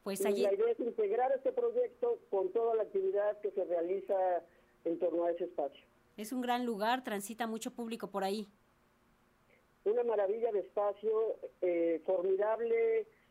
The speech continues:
Speaker 2: dignificar, como ustedes mencionan, el trabajo artesanal con una arquitectura a la altura de, de,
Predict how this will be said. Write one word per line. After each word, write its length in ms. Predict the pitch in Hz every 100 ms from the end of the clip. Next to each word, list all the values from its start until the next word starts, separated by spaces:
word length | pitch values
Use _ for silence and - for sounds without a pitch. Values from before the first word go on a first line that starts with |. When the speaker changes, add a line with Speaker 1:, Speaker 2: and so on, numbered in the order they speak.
| _
Speaker 2:
dignificar, 680 | 175 175 190 196 185 220 220
como 160 | 202
ustedes 320 | 185 214 214
mencionan, 540 | 202 190 190 202 202 196
el 80 | 165
trabajo 320 | 180 185 202
artesanal 680 | 190 185 175 175 180 185 190 - _ _ _
con 220 | - 175 190
una 400 | 196 208 202 196
arquitectura 680 | - 180 175 156 202 202 196
a 20 |
la 120 | 180
altura 460 | 165 - 214 214 185
de, 240 | 175 165
de, 200 | 165 160